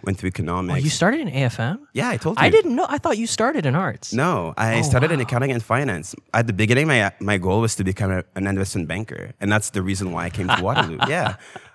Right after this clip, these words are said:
Speaker 1: Um, and Waterloo had, like, this co-op program, and I was seeing a lot of people were getting a job at, I guess, uh, Deloitte and, like, P W C. And I was like, "Oh, I wanna do that too." And then from that transition into investment banking. But even, I,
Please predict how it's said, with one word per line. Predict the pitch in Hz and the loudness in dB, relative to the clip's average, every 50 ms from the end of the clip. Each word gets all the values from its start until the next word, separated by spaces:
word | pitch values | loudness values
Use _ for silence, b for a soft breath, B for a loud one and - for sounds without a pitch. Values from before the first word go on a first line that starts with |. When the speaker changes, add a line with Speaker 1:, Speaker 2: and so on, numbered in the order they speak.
| B _ | B _
Speaker 1:
Um, | - 104 104 104 104 104 101 98 95 - - - - | 0 0 2 2 2 0 0 -2 -4 -4 -8 -6 -2
and | 113 113 117 | 0 4 4
Waterloo | 117 113 117 117 | 6 6 6 6
had, | 110 110 107 | 6 6 4
like, | 104 107 92 | 4 2 0
this | 98 95 - | -2 -4 -4
co-op | - - 101 98 92 - - | -4 -2 -2 -2 -2 -2 -2
program, | - 110 110 101 107 104 104 104 | -2 0 0 2 2 2 2 2
and | 98 95 | 2 0
I | 92 | 0
was | 95 92 - | 0 -2 -2
seeing | - 101 98 | -4 -2 -2
a | 92 | -2
lot | 92 92 92 | 0 -2 -2
of | 92 - | -4 -6
people | - 90 87 - 95 90 | -8 -10 -8 -6 -8 -6
were | 85 85 85 | -6 -8 -8
getting | - 87 87 85 85 85 82 85 80 - | -10 -10 -10 -10 -10 -12 -12 -12 -14 -12
a | - 87 | -12 -12
job | 82 - 101 92 90 82 | -6 -2 -2 -2 -2 -2
at, | 87 82 82 - - - | -4 -6 -6 -10 -14 -14
I | - 95 | -12 -10
guess, | 82 80 82 - - - | -10 -10 -12 -12 -14 -12
uh, | 92 85 80 80 80 - b b b b b b - | -12 -12 -10 -12 -12 -14 b b b b b b -6
Deloitte | - 101 101 101 101 101 98 98 98 95 - | -4 -2 0 2 2 2 2 2 2 0 -2
and, | 85 | -6
like, | 85 - - | -8 -8 -8
P | - 95 | -4 -2
W | 101 98 95 101 98 98 95 95 | -2 0 0 0 0 -2 -4 -4
C. | - - 98 95 92 92 90 87 95 B B B B B | -6 -6 -4 -4 -4 -4 -6 -6 -10 B B B B B
And | - 85 | -8 -8
I | |
was | 98 95 | -6 -6
like, | 92 95 - | -6 -6 -4
"Oh, | 123 120 101 | -4 -2 0
I | 95 | 0
wanna | 101 113 117 110 | 2 2 2 0
do | 101 | 2
that | 98 101 95 95 - | 2 2 2 0 0
too." | - 107 101 104 | 0 2 2 4
And | 98 95 95 | 2 2 0
then | 95 95 | -2 -4
from | - - 101 95 92 | -6 -6 -6 -4 -4
that | 98 95 95 | -4 -4 -4
transition | - 98 92 90 - 98 | -6 -6 -6 -4 -6 -6
into | 90 87 - | -8 -8 -10
investment | 90 90 92 87 - 87 85 78 | -12 -12 -12 -12 -14 -14 -14 -12
banking. | 92 95 101 - - - 64 73 92 98 B B B B B B B B B | -12 -12 -12 -12 -14 -14 -14 -14 -14 -14 B B B B B B B B B
But | - 98 101 98 95 95 - - - | -4 0 0 0 0 -2 -6 -10 -4
even, | - 120 127 113 101 107 107 104 104 101 101 98 98 87 - | -2 0 0 2 2 2 2 4 4 2 2 2 0 -2 0
I, | - 113 117 | 2 4 4